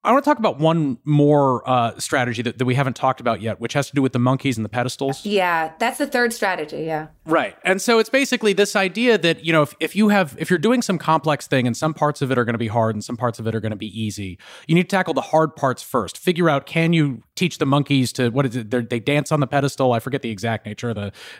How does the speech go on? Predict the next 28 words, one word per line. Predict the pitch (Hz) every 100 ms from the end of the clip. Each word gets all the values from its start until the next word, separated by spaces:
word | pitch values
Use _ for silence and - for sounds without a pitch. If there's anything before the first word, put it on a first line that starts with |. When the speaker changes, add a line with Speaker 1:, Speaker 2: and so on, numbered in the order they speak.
| -
Speaker 1:
the | 123
metaphor. | 113 120 226 120 104 92
Speaker 2:
So | - 269
let | 277
me | 294
just | 262
say, | 196
this | 208
comes | 226 220
from | -
Aster | 113 160 -
Teller, | 160 160 147 165
who's | 156 143 -
C | - - 135 143
E |
O | 135 135 -
and | 165
captain | 147 147 - 151
of | 143
Moonshots | 151 151 160 143 -
at | 156
X, | 135 139 -
which | 156 147
is |
the | 147 151
in-house | 151 - -
innovation | - 147 147 143 156
hub. | 165 -